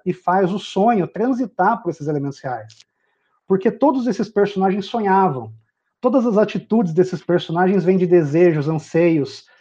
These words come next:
é, é, e situações diversas. Então ele usa o personagem pra transitar nesse meio e interagir com essas figuras reais da história ou da literatura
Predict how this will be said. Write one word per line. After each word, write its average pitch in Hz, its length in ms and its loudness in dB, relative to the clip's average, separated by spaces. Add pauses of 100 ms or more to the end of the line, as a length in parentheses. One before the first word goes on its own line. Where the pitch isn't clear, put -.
(120)
é, 151 100 -4
é, 156 380 -4
e 151 40 -4
situações 175 520 -2
diversas. 165 580 0
Então 196 300 -2
ele 208 120 2 (160)
usa 226 320 4
o 208 80 0
personagem 175 680 0
pra 185 180 -4
transitar 208 680 -4
nesse 180 280 -4
meio 147 420 2 (320)
e 175 100 0
interagir 202 680 2
com 185 80 -2
essas - 220 -6
figuras 151 340 -2
reais 139 280 -2
da 135 60 -2
história 165 500 -2
ou 180 120 2
da 170 100 0
literatura 170 640 -2